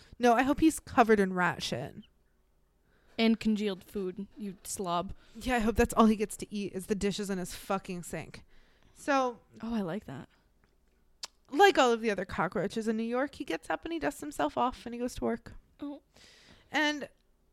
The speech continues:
Speaker 1: so what if Consumer Byline didn't work? He's got something even better. National Health Network, baby. This is his new M L M, and he made it with Tony. He gave her a job there. And keep in mind,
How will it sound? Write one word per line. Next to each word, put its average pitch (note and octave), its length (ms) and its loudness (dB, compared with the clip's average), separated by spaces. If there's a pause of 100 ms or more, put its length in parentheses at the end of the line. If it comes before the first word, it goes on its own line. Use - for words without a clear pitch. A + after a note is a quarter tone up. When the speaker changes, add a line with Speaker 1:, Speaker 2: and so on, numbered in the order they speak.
(120)
Speaker 1:
so F4+ 240 6
what E4+ 140 10
if E4 120 4
Consumer D#4 400 -4
Byline C4+ 360 4
didn't B3 240 -2
work? A3 400 0 (120)
He's A#3 200 -4
got B3 200 4
something C4 300 -4
even A3 360 -2
better. G#3+ 760 4 (760)
National A3+ 500 2
Health A#3 380 0
Network, G3+ 600 0
baby. F3+ 460 -2 (240)
This B3 180 -4
is A#3+ 120 -4
his F#3 140 -8
new A#3 240 0
M G#3+ 200 0
L G3+ 180 2
M, F3 160 0
and G3+ 140 -6
he A#3 140 -2
made D4 200 -2
it C#4 100 -4
with B3 120 -6
Tony. A3+ 460 -2 (360)
He A#3+ 100 -4
gave A#3 180 2
her A#3+ 100 6
a B3+ 60 4
job F3+ 280 2
there. D3+ 260 -2 (440)
And A3+ 340 8 (360)
keep G4+ 180 12
in C#4+ 120 8
mind, F#3+ 280 8